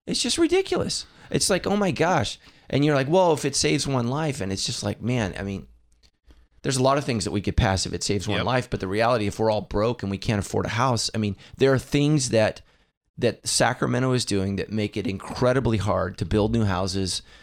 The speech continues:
Speaker 1: uh, you know, to, to, to create affordable housing, and they take no responsibility in that.
Speaker 2: And then
Speaker 1: So
Speaker 2: they'll come back, and if the fire sprinklers don't work,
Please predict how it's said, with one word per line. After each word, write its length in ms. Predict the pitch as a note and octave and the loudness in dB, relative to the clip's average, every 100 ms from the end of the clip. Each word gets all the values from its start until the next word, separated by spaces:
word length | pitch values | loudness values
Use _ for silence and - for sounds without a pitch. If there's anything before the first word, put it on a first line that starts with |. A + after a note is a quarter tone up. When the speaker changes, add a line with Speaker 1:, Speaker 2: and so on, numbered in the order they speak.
| - - | -16 -2
Speaker 1:
uh, 260 | F#2+ E2 - | 0 0 0
you 140 | A#2 | 2
know, 180 | F#2+ G2 | 2 2
to, 280 | - G#2 - | 0 -2 -2
to, 180 | - | -4
to 300 | - - A2 | -4 -2 -2
create 480 | - - A#2+ A2 A2+ | -2 -2 2 2 0
affordable 480 | G#2 - A2+ G#2 E2 | -4 0 0 0 -2
housing, 540 | - C3 C3+ G#2+ F#2 - | 0 2 2 0 -4 -2
and 160 | G#2+ | 0
they 80 | A2 | 0
take 200 | - G2+ | -2 -4
no 140 | G#2+ G#2+ | 0 0
responsibility 840 | G#2+ - G#2 G2+ F2 G2 G#2 F2 | 0 0 0 -2 -2 -2 0 -2
in 120 | D#2 | -6
that. 180 | C#2 - | -6 -8
Speaker 2:
And 140 | C3 A#2+ | -4 0
then 100 | A#2 | 2
Speaker 1:
So 40 | |
Speaker 2:
they'll 120 | A2 G2 | 0 -2
come 220 | A2 G2+ | -2 0
back, 240 | G#2 G2 | -2 -2
and 80 | G#2+ | -4
if 120 | G2 | -4
the 100 | G#2 | -6
fire 240 | F2+ G#2+ G#2 | -4 -2 -2
sprinklers 420 | - G2+ G#2 F2+ | -4 -6 -4 -4
don't 300 | F#2 G#2 - | -4 -6 -8
work, 520 | G2 A2 A2 - - | -6 -4 -4 -8 -14